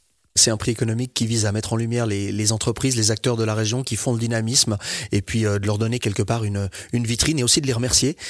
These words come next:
Et puis effectivement, la période de candidature, elle est, elle est actuellement ouverte jusqu'au trente avril. On a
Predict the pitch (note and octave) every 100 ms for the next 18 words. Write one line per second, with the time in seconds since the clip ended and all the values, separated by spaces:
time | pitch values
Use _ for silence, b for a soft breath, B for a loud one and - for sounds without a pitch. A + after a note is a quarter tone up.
0 | B B A2+ A#2+ A2+ A2 C3 A2 G#2+ G#2+
1 | G2+ G#2+ G#2+ G2+ - A#2+ F#2+ F#2+ F#2 F#2
2 | G2 - - A2+ G#2+ G#2+ G#2 A#2 G#2+ -
3 | G#2 G2+ G2 F#2+ A2 C#3+ G#2 B B B
4 | A2 A2 A2+ A2 A#2 B2